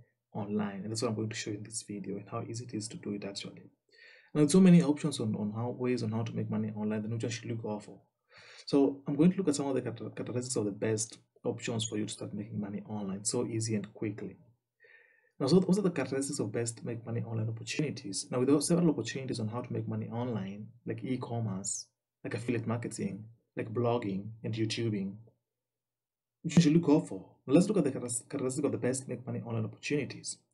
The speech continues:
The first one is, a be-, a, a make money online opportunity should be easy to start.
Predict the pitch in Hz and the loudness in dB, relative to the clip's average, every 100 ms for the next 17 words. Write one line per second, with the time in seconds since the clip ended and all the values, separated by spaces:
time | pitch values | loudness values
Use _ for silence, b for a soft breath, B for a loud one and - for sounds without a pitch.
0 | _ _ - 139 139 185 208 - 110 104 | _ _ -2 2 4 4 4 2 0 -2
1 | 113 - 117 - - - - _ 143 151 | -4 -4 -6 -6 -14 -14 -16 _ -2 0
2 | 170 - - 135 127 127 185 202 180 160 | -2 -4 -6 -6 -4 2 2 4 4 4
3 | 127 - - 160 113 - - 120 120 123 | 0 -6 -4 -4 -2 -6 -6 -2 -2 -2
4 | 123 - - 143 143 - | -4 -8 -8 -6 -6 -8